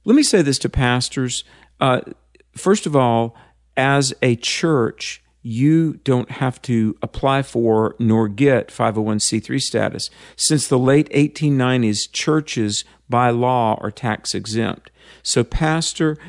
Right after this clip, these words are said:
you could get up and preach a political sermon fifty-two weeks a year, and your tax status will not be jeopardized. But here's, here's one of the most recent Barna studies. Seventy-four percent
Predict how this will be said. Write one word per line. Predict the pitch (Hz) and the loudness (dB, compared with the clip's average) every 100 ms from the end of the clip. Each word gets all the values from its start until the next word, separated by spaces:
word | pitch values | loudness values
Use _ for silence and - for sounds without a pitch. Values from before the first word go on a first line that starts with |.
| - | -16
you | - 123 175 | -4 2 2
could | 208 151 | 0 0
get | 139 123 | 0 2
up | 120 120 - | 0 -2 -4
and | 107 | -4
preach | - 123 113 | -2 -4 -4
a | 113 | -8
political | - 110 117 139 131 | -4 -4 -2 -2 -6
sermon | - 131 120 113 113 104 _ _ | -4 -2 0 0 0 -2 _ _
fifty-two | - 131 - 139 - 131 | -2 -2 -2 -6 -2 0
weeks | 113 113 - | 0 -2 -4
a | 107 | -6
year, | 104 123 120 95 101 - - _ | -4 -2 0 0 -2 -10 -20 _
and | 117 110 107 | -2 0 2
your | 117 | 0
tax | 117 - 139 - | -2 -4 -4 -4
status | - 113 107 104 - | -6 -4 -2 -4 -6
will | 107 113 113 | -4 0 0
not | 113 110 | 0 -2
be | 110 | -6
jeopardized. | 101 113 107 107 101 92 - - - _ _ _ - - | -4 -4 -4 -6 -8 -8 -10 -12 -16 _ _ _ -20 -2
But | 135 - | 0 2
here's, | 135 185 220 - | 2 2 2 0
here's | 139 170 175 147 - - | 0 2 2 -2 -12 -14
one | - 139 | -2 0
of | 135 | 2
the | |
most | 123 117 - | 2 0 0
recent | 135 151 139 | 0 0 -2
Barna | 117 120 117 | -2 0 0
studies. | 113 - 131 117 104 104 - _ _ | -4 -2 -2 0 -2 -6 -12 _ _
Seventy-four | - - - 147 151 185 190 - 180 | -4 0 2 4 2 2 -2 -2 -4
percent | - 160 - 131 104 98 | -2 -4 -2 -2 -2 -4